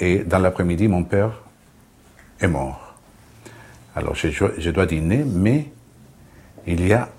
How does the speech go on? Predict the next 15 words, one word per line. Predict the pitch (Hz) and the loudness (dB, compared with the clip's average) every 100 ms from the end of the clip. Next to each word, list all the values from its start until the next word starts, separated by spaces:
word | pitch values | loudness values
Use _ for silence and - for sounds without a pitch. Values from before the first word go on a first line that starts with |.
| - - - | -20 -14 -4
les | 82 82 | 0 0
poids | - - 107 131 113 - - _ - - - | -2 0 0 0 -4 -18 -20 _ -20 -20 -8
du | 87 | -2
chagrin. | 80 101 85 80 80 76 - - - - - - - - - - - - - | 0 0 -2 -6 -8 -8 -16 -20 -20 -20 -20 -20 -20 -20 -20 -20 -20 -14 -8
Alors | - | -6
comment | - 95 107 107 | 0 4 4 4
on | |
donne | 98 107 95 | 2 2 2
les | 90 | 2
poids | - 98 | 2 0
du | 87 | 0
chagrin ? | - 73 - - 71 | -4 -8 -10 -14 -12
Donc | - - | -14 -6
normalement, | 87 90 98 90 87 | -2 0 2 0 -2
il, | 85 | -2